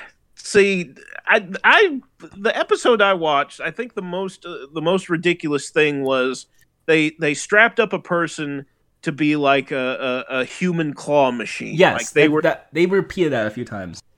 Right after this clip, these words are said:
Speaker 1: Oh, okay.
Speaker 2: Yeah, that
Speaker 1: Okay.
Speaker 2: one is that they, th-, then they had, like, on the first one, "We'll shave people's heads for a thousand bucks." It's like all the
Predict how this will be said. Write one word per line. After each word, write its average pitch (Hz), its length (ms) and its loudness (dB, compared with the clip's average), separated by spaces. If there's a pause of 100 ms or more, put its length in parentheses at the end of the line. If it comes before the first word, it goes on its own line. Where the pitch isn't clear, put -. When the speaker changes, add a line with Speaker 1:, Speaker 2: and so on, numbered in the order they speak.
Speaker 1:
Oh, 143 300 4
okay. 113 320 -14
Speaker 2:
Yeah, 107 180 -14
that 120 120 -4
Speaker 1:
Okay. 147 60 -6
Speaker 2:
one 156 200 -6
is 131 240 -8
that 131 320 -4 (360)
they, 160 320 -2
th-, 160 200 -6
then 190 260 -2
they 226 120 0
had, 208 160 0
like, 190 120 2
on 170 100 0
the 151 80 -2
first 160 380 -2
one, 147 280 -2
"We'll 135 180 0
shave 165 420 -2 (100)
people's 165 360 -4
heads 143 280 -2
for 151 120 0
a 131 40 2
thousand 127 480 0
bucks." 110 540 -2
It's 143 200 -10
like 156 360 0
all 165 300 6
the 135 380 2